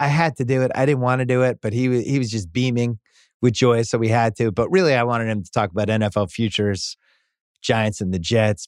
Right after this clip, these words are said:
Belichick. So, uh, he gave us his favorite bet. So that's our first guest. And then Jason Goff,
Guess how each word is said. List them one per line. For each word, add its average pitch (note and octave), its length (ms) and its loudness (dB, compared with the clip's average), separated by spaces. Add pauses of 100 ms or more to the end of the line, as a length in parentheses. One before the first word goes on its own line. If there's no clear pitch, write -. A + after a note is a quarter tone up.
Belichick. G2+ 640 -2
So, F2+ 320 -2
uh, F2 300 0
he A2+ 160 2
gave G2+ 240 4
us - 400 -2
his D#3+ 200 0
favorite D#3 360 2
bet. D3 240 0
So C3+ 100 -4
that's C#3+ 500 -2 (480)
our G#2 120 -4
first B2 340 0
guest. A2 320 -2
And B2+ 80 -2
then B2 120 0
Jason G3 460 0
Goff, F#3 540 0